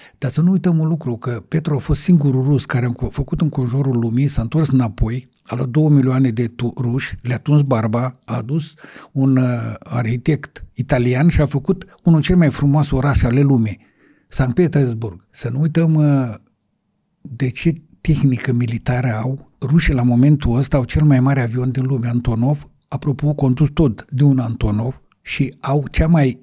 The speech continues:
lungă cale ferată de opt mii de kilometri în transsiberiană. Să nu uităm un lucru, că e singura țară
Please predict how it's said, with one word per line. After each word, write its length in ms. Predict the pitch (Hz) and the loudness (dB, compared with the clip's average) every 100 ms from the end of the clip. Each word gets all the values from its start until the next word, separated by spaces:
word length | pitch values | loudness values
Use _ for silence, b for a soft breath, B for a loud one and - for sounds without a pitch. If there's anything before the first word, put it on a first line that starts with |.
| - _ - | -18 _ -2
lungă 800 | 131 143 151 120 123 143 160 - _ _ _ _ _ _ | 2 6 6 4 4 4 2 -4 _ _ _ _ _ _
cale 240 | 165 160 | 2 4
ferată 560 | - 127 139 156 160 - | 4 2 2 2 0 -2
de 200 | 117 139 | -2 4
opt 240 | 160 165 | 4 4
mii 280 | 131 156 156 | 4 6 6
de 140 | 131 131 | 4 2
kilometri 640 | - 131 123 120 120 156 | 2 2 4 2 0 2
în 60 | 143 - _ | 0 -2 _
transsiberiană. 800 | 156 143 156 156 165 143 101 - _ _ B B B B | 0 2 2 4 4 4 0 -4 _ _ B B B B
Să 160 | - | -4
nu 120 | 131 175 | 2 4
uităm 300 | 165 185 170 | 4 4 4
un 80 | |
lucru, 220 | 165 156 123 | 4 0 -2
că 80 | |
e 40 | 127 | -2
singura 420 | - 190 185 135 | 2 2 2 0
țară 560 | - 151 120 151 165 | 0 0 2 2 0